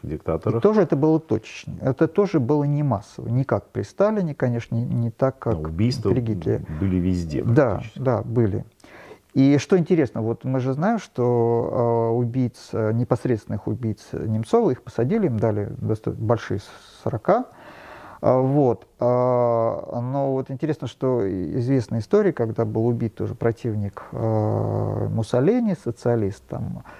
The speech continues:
Speaker 2: один, и вот тоже его убийцу тоже посадили в тюрьму, он тоже отсидел несколько лет. А, вот. А, правда,
Speaker 1: То есть
Speaker 2: по-
Speaker 1: какой-то видимость
Speaker 2: То есть
Speaker 1: законности
Speaker 2: видимость
Speaker 1: соблюдалась.
Speaker 2: законности соблюдалась. Ну,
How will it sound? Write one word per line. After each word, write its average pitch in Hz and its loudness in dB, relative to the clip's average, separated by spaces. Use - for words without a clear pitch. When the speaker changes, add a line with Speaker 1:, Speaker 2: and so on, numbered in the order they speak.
Speaker 2:
один, 110 0
и 131 4
вот 131 2
тоже 185 4
его 127 2
убийцу 135 -2
тоже 127 0
посадили 120 -4
в - -18
тюрьму, 180 0
он 120 -4
тоже 143 0
отсидел 135 -2
несколько 131 -2
лет. 123 -2
А, 113 2
вот. 117 2
А, 113 0
правда, 131 0
Speaker 1:
То - -12
есть 113 -10
Speaker 2:
по- - -20
Speaker 1:
какой-то - -8
видимость 101 4
Speaker 2:
То 92 6
есть 92 2
Speaker 1:
законности 147 4
Speaker 2:
видимость 175 6
Speaker 1:
соблюдалась. 151 2
Speaker 2:
законности 220 0
соблюдалась. 135 -4
Ну, 107 -6